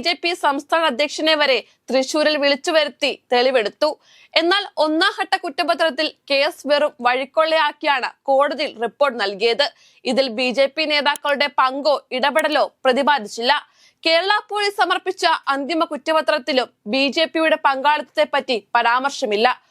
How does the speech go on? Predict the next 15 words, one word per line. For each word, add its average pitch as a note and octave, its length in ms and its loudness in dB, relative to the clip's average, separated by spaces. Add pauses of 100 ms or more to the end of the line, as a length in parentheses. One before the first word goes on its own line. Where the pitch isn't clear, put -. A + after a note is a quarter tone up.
(100)
കൊടകരയിലേത് G4+ 760 2
കുഴൽപ്പണമാണെന്നും E4 960 2 (180)
ഉറവിടവും D#4+ 520 2 (140)
ഇടപാടും D#4 460 2 (160)
അന്വേഷിക്കണമെന്നും D4+ 800 -2 (100)
ആവശ്യപ്പെട്ട് C#4+ 520 -2 (360)
കേരള D#4+ 300 2 (160)
പോലീസ് F#4 360 -2 (100)
തെരഞ്ഞെടുപ്പ് D4+ 580 0
കമ്മീഷനും D4 560 -2 (240)
ആഭ്യന്തര D#4 380 -2
മന്ത്രാലയത്തിനും D4+ 800 0 (220)
ഇ - 20 2 (120)
ഡിക്കും D4+ 280 -2 (100)
കത്തയച്ചിരുന്നു. A#3+ 760 0